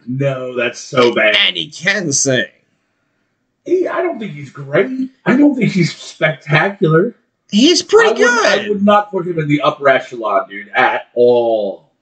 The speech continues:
Speaker 2: All right, let's do this. Devil's advocate. In rock and roll, top five vocalists.
Speaker 1: Mm-hmm.
Speaker 2: Yeah, there you go.
Speaker 1: Uh, hmm.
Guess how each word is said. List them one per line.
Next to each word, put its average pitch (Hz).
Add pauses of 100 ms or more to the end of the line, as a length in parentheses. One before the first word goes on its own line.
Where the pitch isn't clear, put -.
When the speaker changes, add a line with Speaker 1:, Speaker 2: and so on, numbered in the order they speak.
(260)
Speaker 2:
All 190
right, 160
let's 170
do 196
this. - (240)
Devil's 165
advocate. 104 (240)
In 208
rock 208
and 233
roll, 107 (180)
top 127
five 113
vocalists. -
Speaker 1:
Mm-hmm. 190 (120)
Speaker 2:
Yeah, 208
there 190
you 135 (1000)
go. 175
Speaker 1:
Uh, 160 (880)
hmm. 120